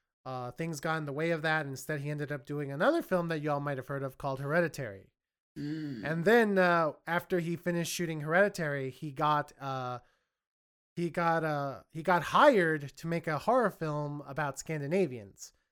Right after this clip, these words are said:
Speaker 1: that
Speaker 2: Mm-hmm.
Speaker 1: ended up being Midsummer.
Speaker 2: Yeah.
Speaker 1: And finally, finally, A twenty-four said, "We will give you thirty-five million dollars to make that Beau movie you wanted to make for so long." And, uh, here we are. <coughs> It stars, uh,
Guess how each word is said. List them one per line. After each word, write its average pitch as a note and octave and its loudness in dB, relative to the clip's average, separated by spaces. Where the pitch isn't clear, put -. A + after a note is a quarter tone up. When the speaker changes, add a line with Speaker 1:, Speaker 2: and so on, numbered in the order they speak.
Speaker 1:
that - 0
Speaker 2:
Mm-hmm. C3+ 0
Speaker 1:
ended C3 -4
up C3 -6
being C#3+ -4
Midsummer. C#3+ -2
Speaker 2:
Yeah. E3+ -8
Speaker 1:
And D3 -4
finally, E3+ 6
finally, D3+ 0
A D3+ -6
twenty-four D3 -6
said, C#3 -6
"We D3+ -6
will F3 -6
give D#3 -6
you D#3+ -4
thirty-five D#3+ -4
million D3+ -4
dollars C3 -4
to D#3 -6
make F3 0
that D#3+ 0
Beau G3 8
movie D3 -2
you C#3 -6
wanted C#3 -6
to C3+ -10
make C3 -6
for C3+ -14
so B2+ -8
long." G#2+ -10
And, A2 -20
uh, G#2+ -12
here B2+ -8
we A#2+ -10
are. G#2 -12
<coughs> D#3+ -2
It D#3 -4
stars, G3 6
uh, E3+ 2